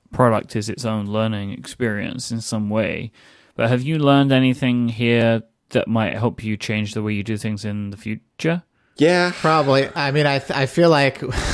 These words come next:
Speaker 3: <laughs> we learn this every time, uh, that we try to make something in China. It seems like kind of a broken record at this point,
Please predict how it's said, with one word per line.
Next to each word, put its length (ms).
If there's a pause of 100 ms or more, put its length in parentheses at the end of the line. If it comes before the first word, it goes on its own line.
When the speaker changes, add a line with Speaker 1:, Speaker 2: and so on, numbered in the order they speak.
(440)
Speaker 3:
<laughs> 800
we 160
learn 240
this 180
every 280
time, 760
uh, 600 (200)
that 220
we 80
try 220
to 80
make 160
something 320
in 60
China. 400
It 100
seems 240
like 160
kind 180
of 80
a 60
broken 360
record 360
at 100
this 160
point, 440